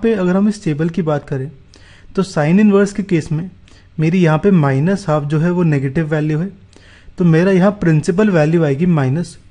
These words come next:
theta, क्योंकि माइनस हाफ नेगेटिव है, तो प्रिंसिपल वैल्यू आएगी माइनस theta। theta हमारा पाई by सिक्स है, तो प्रिंसिपल वैल्यू आएगी minus of pi by six। अब इसको यहाँ पे शो करने के लिए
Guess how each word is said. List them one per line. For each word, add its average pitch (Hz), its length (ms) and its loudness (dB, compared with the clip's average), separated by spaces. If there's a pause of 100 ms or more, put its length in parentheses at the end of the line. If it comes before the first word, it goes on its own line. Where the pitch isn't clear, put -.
(140)
theta, 143 260 -6 (600)
क्योंकि 160 220 0
माइनस 165 480 2
हाफ 190 160 0
नेगेटिव 151 440 -2
है, 196 80 -6 (480)
तो 170 60 -4
प्रिंसिपल 165 520 0
वैल्यू 170 320 0
आएगी 165 200 0
माइनस 151 440 -2
theta। 160 280 -6 (600)
theta 165 200 0
हमारा 202 300 4
पाई 147 200 -2
by 160 120 -4
सिक्स 160 300 -8
है, 196 100 -8 (220)
तो 165 60 -10
प्रिंसिपल 165 500 -2
वैल्यू 156 320 0
आएगी 143 220 -2
minus 165 460 0
of 170 140 -4 (340)
pi 143 140 -6
by 143 160 -8 (320)
six। - 340 -12 (680)
अब 170 140 -2
इसको 202 220 0
यहाँ 156 220 2
पे 208 160 -2
शो 214 180 0
करने 170 260 0
के 156 100 -2
लिए 160 180 -4